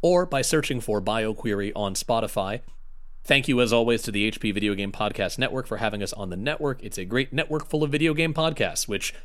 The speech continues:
you could probably assume from what I just said, but it's also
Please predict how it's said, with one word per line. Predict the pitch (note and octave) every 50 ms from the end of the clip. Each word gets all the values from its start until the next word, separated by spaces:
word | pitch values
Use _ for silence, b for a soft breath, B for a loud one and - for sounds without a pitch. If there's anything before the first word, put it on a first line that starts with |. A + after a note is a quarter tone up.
| B - - -
you | G2 F2+
could | - F2 D2+
probably | - G#2+ A2+ C3 B2 B2 B2
assume | B2+ B2 - - C3 C3
from | A#2+ C3 B2
what | B2+ C3 C3+
I | C#3 B2
just | A#2 C#3 C#3 -
said, | - C#3 A2+ - - - - -
but | E3 E3 E3 E3+ - b b b - - - - - - - -
it's | - A#2 -
also | A#2 C3 D#3+ D#3 - F3 E3 D#3 D3+ - -